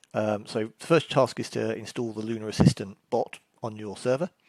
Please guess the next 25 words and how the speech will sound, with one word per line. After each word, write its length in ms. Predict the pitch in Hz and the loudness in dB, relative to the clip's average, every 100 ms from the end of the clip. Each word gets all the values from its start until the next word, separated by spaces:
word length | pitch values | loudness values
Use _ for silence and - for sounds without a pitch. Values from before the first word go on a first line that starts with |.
| - _ - - - _ _ _ _ - | -20 _ -20 -20 -20 _ _ _ _ -8
Uh, 380 | 107 107 92 90 | -6 -4 -6 2
then 640 | 120 123 113 110 107 113 | 4 6 4 0 -6 -12
you 600 | 120 110 107 104 101 98 _ | -10 -6 -6 -6 -10 -12 _
make 240 | 110 117 | -8 -6
sure 220 | 113 113 104 | -4 -6 -6
that 100 | 107 | -8
you 180 | 107 101 | -6 -2
are 120 | 92 | -2
an 80 | 101 | -2
admin 380 | 101 - 143 | -4 -4 -4
on 80 | 143 | -4
the 80 | 147 | -4
server. 320 | - 175 254 - _ _ _ | -2 -2 -2 -8 _ _ _
You 80 | 120 | -14
set 240 | - 120 | -4 -2
up 100 | 120 | -2
yourself 460 | 90 101 117 107 - | -4 -4 -2 -2 -4
with 200 | 104 - | -10 -6
the, 400 | 107 104 104 101 - | -4 -4 -4 -6 -6
uh, 360 | 98 95 98 - _ _ _ - _ _ _ _ _ _ _ _ _ _ _ _ - | -6 -6 -8 -12 _ _ _ -20 _ _ _ _ _ _ _ _ _ _ _ _ -6
crypto 340 | - 135 120 | -4 -2 -2
wallet 340 | 113 113 117 - | 0 2 2 2
linked 340 | 113 113 - | -4 -4 -8
to 60 | 98 | -12
the 300 | 101 104 | -6 -6